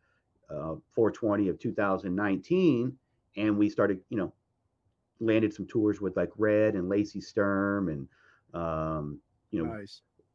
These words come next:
Speaker 1: toured all through, uh, right up until twenty twenty. And then at twenty twenty, we were, we were gonna go to Europe and start attacking Europe. And then obviously the pandemic happened, and then that just kinda changed everything for everybody. So, um,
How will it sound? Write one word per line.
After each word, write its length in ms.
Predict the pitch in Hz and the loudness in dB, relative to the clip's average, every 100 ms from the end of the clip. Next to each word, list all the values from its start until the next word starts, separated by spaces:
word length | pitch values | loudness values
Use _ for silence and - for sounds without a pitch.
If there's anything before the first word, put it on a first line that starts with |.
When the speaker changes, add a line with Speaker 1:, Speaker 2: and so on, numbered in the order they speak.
| _ _ _ _ _ - | _ _ _ _ _ -2
Speaker 1:
toured 300 | 156 151 127 | 6 6 6
all 300 | 147 175 185 | 6 6 6
through, 640 | - 160 151 147 139 131 _ _ - | 4 4 6 4 0 -4 _ _ -8
uh, 100 | 104 | -2
right 220 | 120 175 | 2 4
up 140 | 165 - | 2 0
until 200 | - 117 | -4 -4
twenty 300 | - 123 80 | -2 -2 -2
twenty. 580 | - 117 85 60 57 - | 0 2 2 -4 -12 -8
And 140 | 95 | -4
then 100 | 101 | -2
at 100 | 90 | -2
twenty 260 | - 147 85 | 0 0 0
twenty, 340 | - 127 107 | -4 -2 0
we 100 | 92 | -2
were, 140 | 90 80 - | -2 -6 -4
we 100 | 117 | -4
were 100 | 101 | -2
gonna 180 | 98 95 | -2 -2
go 140 | 98 | -2
to 60 | 82 | -4
Europe 480 | 85 101 90 90 78 | 0 2 2 0 -6
and 260 | 80 60 | -10 -10
start 280 | - 90 - _ _ - | -6 -4 -4 _ _ -20
attacking 440 | - 104 - 85 85 | -8 -8 -6 -6 0
Europe. 300 | 104 92 95 | 4 4 2
And 100 | 95 | -4
then 80 | 95 | 0
obviously 320 | 95 92 95 | -2 -2 -4
the 80 | 87 | -4
pandemic 640 | 113 87 85 95 82 - | -6 -6 -2 -2 -2 -4
happened, 420 | 82 73 76 78 | -8 -8 -8 -6
and 80 | 80 | -4
then 100 | 80 | -4
that 200 | 87 - | -6 -6
just 200 | 101 - | -10 -10
kinda 260 | 101 85 76 _ _ _ _ _ _ _ - | -8 -6 -8 _ _ _ _ _ _ _ 0
changed 380 | 139 110 85 | 2 2 0
everything 560 | 110 110 92 87 95 90 | 2 2 0 -4 -6 -6
for 160 | 87 87 | -4 -2
everybody. 580 | 87 78 67 71 62 65 | -2 -4 -6 -8 -8 -8
So, 360 | - 82 78 _ - - _ - | -2 0 -2 _ -20 -20 _ -4
um, 520 | 95 95 87 78 | 0 2 0 -2